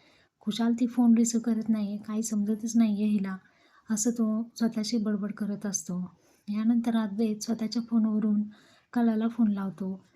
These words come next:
इकडे कला चांदेकरचा नंबर बघते, तेव्हा तिला समजते की म्हणजे अच्छा,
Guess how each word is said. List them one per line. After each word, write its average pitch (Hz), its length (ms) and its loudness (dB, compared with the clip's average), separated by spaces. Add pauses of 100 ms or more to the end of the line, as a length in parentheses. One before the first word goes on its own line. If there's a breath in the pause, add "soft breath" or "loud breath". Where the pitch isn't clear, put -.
(180 soft breath)
इकडे 233 280 2
कला 226 380 0
चांदेकरचा 220 560 0
नंबर 208 280 0
बघते, 226 420 0
तेव्हा 214 360 0
तिला 214 160 0
समजते 208 440 0
की 214 160 -4
म्हणजे 208 240 2
अच्छा, 208 360 -2